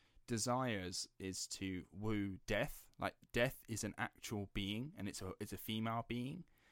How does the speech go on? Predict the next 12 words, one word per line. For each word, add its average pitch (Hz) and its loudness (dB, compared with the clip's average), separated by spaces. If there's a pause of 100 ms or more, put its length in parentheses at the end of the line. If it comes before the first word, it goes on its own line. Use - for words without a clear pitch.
(120)
and 104 0
he 117 2
wants 107 0
to, 92 0 (140)
uh, 85 -2 (460)
be 92 2
with 98 -2
Death. - 0 (100)
Like, 82 -4
he 82 -4
wants - -6
to 90 -6